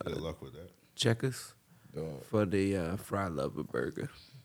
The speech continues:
Speaker 3: I told you what we
Speaker 1: They
Speaker 3: gonna
Speaker 1: just
Speaker 3: do.
Speaker 1: now brought the Fry Lover bur-, Burger back.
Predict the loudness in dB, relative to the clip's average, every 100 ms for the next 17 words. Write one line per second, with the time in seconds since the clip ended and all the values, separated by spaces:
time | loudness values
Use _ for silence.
0 | -12 2 4 8 8 8 8 6 8 8
1 | 8 8 8 6 4 4 4 2 -2 0
2 | 4 4 4 0 0 0 0 0 0 -2
3 | -2